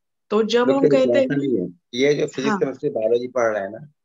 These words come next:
Speaker 1: हाँ।
Speaker 2: इसमें सिर्फ सूचना मिल रही है, समझ नहीं। और सूचना भी कई बार गलत मिल रही है, उल्टी-पुल्टी मिल रही है।
Speaker 1: हम्म, हम्म, हम्म, हम्म।
Speaker 2: तो ऐसा
Speaker 1: हाँ,
Speaker 2: है।
Speaker 1: तो,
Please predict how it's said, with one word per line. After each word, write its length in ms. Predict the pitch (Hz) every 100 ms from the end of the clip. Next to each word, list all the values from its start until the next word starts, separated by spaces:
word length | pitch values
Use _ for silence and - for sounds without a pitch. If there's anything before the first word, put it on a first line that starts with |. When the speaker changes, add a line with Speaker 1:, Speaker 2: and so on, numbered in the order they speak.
| _ _ _ _ _
Speaker 1:
हाँ। 180 | 214 185
Speaker 2:
इसमें 200 | - 139
सिर्फ 240 | 147 -
सूचना 420 | - 131 127 139
मिल 160 | 127 117
रही 100 | 110
है, 60 | 98
समझ 280 | - 127
नहीं। 260 | 127 120 98
और 180 | - 104
सूचना 400 | 135 127 143 143
भी 280 | 143 151 151
कई 180 | 123
बार 240 | 127 135 123
गलत 220 | 107 117
मिल 200 | 131 123
रही 80 | 123
है, 60 | 147
उल्टी-पुल्टी 540 | 127 110 120 113 104
मिल 180 | 98 92
रही 200 | 87 87
है। 80 | 87 _ _ _ _ _ _ -
Speaker 1:
हम्म, 140 | 269
हम्म, 400 | 214 190 208 180
हम्म, 280 | 202 185 165 _ _ _ 240
हम्म। 280 | 208 170 165 _ _ _ _ _ _ _ _ _ _ _ _ _ _ _ -
Speaker 2:
तो 80 | 113
ऐसा 280 | 107 117
Speaker 1:
हाँ, 160 | 180 240
Speaker 2:
है। 60 | -
Speaker 1:
तो, 180 | 285